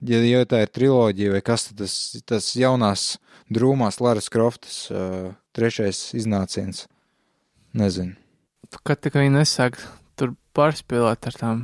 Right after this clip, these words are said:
Speaker 2: spēlēm, bet, nu, labi, viņi atraduši jaunu.
Speaker 1: Bet, ja trīs,
Speaker 2: Vienu govu.
Speaker 1: trīs gadi pagājuši un cilvēkiem patīk un cilvēki pērk, tad jau.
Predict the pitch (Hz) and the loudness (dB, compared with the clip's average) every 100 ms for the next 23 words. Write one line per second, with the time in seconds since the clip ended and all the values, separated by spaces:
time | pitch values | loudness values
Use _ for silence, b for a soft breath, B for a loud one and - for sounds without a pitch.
0 | - - - 123 127 127 120 120 127 - | -8 -16 -4 0 2 2 0 -2 -2 2
1 | 127 120 120 120 127 - 117 113 - 127 | 2 4 4 4 2 0 -8 -8 0 2
2 | 120 113 113 127 107 104 117 110 113 104 | 2 2 -2 -6 -6 0 0 0 0 0
3 | 92 123 123 123 113 _ _ _ - 120 | 0 -6 -8 -8 -12 _ _ _ 0 0
4 | 101 107 98 - 101 98 90 90 - 110 | 2 0 0 0 0 0 0 -2 -6 -4
5 | - 117 101 95 110 110 113 107 92 95 | 2 4 2 0 -2 0 2 0 0 -4
6 | 92 - 104 92 - 107 101 - 107 98 | -2 2 2 2 0 0 0 -2 -8 -6
7 | 95 | -8